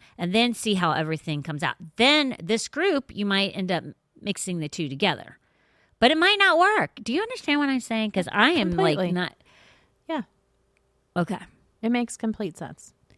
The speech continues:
Speaker 1: Like, people think that they have to be, like, when I was in high school, everybody wanted to be friends with the popular crowd.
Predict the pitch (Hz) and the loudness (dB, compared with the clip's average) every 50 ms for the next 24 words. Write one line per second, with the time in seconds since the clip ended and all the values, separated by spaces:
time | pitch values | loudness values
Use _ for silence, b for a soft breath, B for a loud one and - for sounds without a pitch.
0 | _ _ _ _ _ _ _ _ _ - 214 226 214 - - 285 285 - 381 381 | _ _ _ _ _ _ _ _ _ 0 0 0 0 2 2 0 2 2 0 0
1 | - - 277 269 262 240 - 208 - - 208 214 208 202 196 190 - 190 160 185 | 2 2 2 2 2 2 -2 -4 0 0 2 2 2 2 0 0 -2 -6 -4 -2
2 | 180 180 180 175 175 180 180 208 - - 180 214 208 202 - - - 202 202 202 | 0 0 0 0 -2 -4 -6 -10 -8 0 2 2 2 2 -2 -6 -2 0 2 2
3 | 214 220 247 262 247 226 220 196 202 190 190 - - - 226 233 240 247 240 b | 4 2 2 2 0 -2 -2 0 -2 -2 -2 -4 -4 -2 0 0 0 0 -2 b
4 | b b b b b - 240 269 262 262 254 254 240 233 226 220 208 190 180 196 | b b b b b -2 0 2 2 2 4 4 2 2 2 0 0 -2 -2 -4
5 | 175 - 196 190 180 190 175 - 156 - 175 160 156 - 160 147 135 127 - 113 | -2 0 -2 0 -2 -2 -6 -6 -6 -4 -4 -4 -2 -4 -6 -8 -8 -8 -8 -10
6 | - - - - | -10 -12 -12 -16